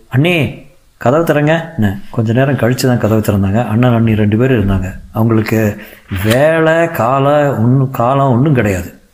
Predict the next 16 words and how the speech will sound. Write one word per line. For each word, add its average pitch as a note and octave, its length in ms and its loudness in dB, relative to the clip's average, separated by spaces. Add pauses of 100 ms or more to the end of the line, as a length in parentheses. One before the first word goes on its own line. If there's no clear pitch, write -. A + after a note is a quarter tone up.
(1400)
"என்ன F#3+ 240 2
ராஜ், A3 420 0
எங்க D3 120 2
போயிட்ட?" G#3 420 0 (2250)
"அண்ணே, A#2 220 0 (420)
உங்க A#2+ 220 2
பேச்சை C#3+ 280 0
கேட்டுக்கிட்டு C3+ 800 2
பொய் B2 220 0
சாட்சி B2 420 0
சொல்லிட்டேன். G#2+ 480 0
இப்ப B2 200 -2
அந்த G2+ 120 0
கதிர்வேலன் B2+ 280 0
வெறுப்புல C#3 600 2
இருக்கான், A2 320 0